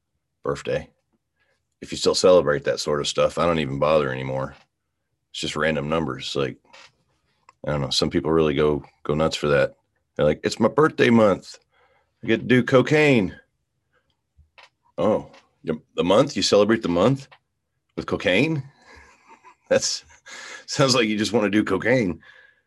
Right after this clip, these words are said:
Not really, uh, birthday specific,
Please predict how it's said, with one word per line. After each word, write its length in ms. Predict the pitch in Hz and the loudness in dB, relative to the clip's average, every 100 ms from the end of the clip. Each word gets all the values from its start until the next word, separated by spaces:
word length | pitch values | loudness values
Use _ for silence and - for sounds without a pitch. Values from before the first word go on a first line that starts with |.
| _ _ _ | _ _ _
Not 180 | 82 87 | -4 0
really, 360 | 87 90 87 87 | 2 2 2 2
uh, 280 | 85 82 80 _ _ _ _ _ _ _ _ _ _ _ _ _ _ _ _ _ _ _ _ _ | 2 2 -2 _ _ _ _ _ _ _ _ _ _ _ _ _ _ _ _ _ _ _ _ _
birthday 320 | 90 87 95 | -4 -2 -2
specific, 800 | 87 - - - 110 - 76 - | -2 -2 -4 0 0 -2 -10 -14